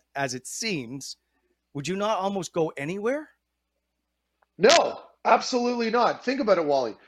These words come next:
Speaker 2: He's got a place now, right? Like, he's got a nice place in Ottawa. He lives outside of town on a big property. He's got a farm property. He's got these massive dogs. I mean, he's not gonna move now until something works out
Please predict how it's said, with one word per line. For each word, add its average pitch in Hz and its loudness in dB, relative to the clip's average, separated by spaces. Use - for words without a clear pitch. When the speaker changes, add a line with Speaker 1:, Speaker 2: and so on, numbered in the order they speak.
Speaker 2:
He's 190 -4
got 226 6
a 226 6
place 214 0
now, 170 -6
right? 185 -2
Like, 185 -8
he's 170 -18
got 185 2
a 180 -6
nice 196 -6
place 202 -4
in 208 -10
Ottawa. 190 2
He 175 -4
lives 175 -4
outside 196 -2
of 151 -6
town 156 -2
on 147 -6
a 131 -10
big 147 -8
property. 143 -6
He's 135 -18
got 147 -8
a 143 -12
farm 151 -2
property. 156 -2
He's 151 -12
got 190 6
these 170 -6
massive 147 -2
dogs. 139 2
I - -2
mean, 180 0
he's 220 -2
not 233 2
gonna 214 -2
move 170 0
now 135 0
until 160 -2
something 165 -6
works 151 -4
out 147 2